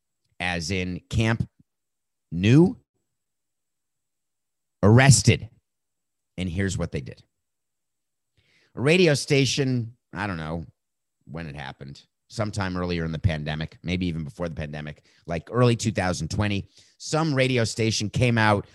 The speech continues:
with an accusation that they had done investigative journalism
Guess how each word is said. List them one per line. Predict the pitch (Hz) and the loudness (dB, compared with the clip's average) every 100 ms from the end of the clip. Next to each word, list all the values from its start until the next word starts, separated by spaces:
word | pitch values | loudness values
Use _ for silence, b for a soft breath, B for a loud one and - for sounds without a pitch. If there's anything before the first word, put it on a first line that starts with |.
| - | -2
with | 104 | 0
an | 107 | 0
accusation | 98 107 113 98 85 110 113 - 73 71 _ _ _ _ _ _ _ _ _ _ _ _ _ _ | 0 0 0 -2 2 4 4 2 -4 -8 _ _ _ _ _ _ _ _ _ _ _ _ _ _
that | 98 95 | -8 -4
they | 123 127 | 0 0
had | 123 107 | 0 -2
done | 101 123 117 113 95 _ _ _ _ - | 2 4 4 2 -2 _ _ _ _ -8
investigative | 95 87 143 - 139 107 120 120 101 | -6 -2 0 0 -4 0 2 2 0
journalism | 80 117 127 110 85 71 78 90 | -2 2 4 2 0 -4 -4 -6